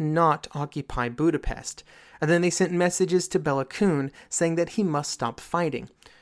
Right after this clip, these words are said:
to which he replied that he would only stop if the Romanians and the Czechs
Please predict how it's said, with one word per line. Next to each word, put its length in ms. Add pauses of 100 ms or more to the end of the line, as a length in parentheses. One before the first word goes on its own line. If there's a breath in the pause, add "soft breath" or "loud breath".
to 100
which 160
he 120
replied 580
that 100
he 80
would 100
only 180
stop 460
if 140
the 80
Romanians 680
and 140
the 40
Czechs 560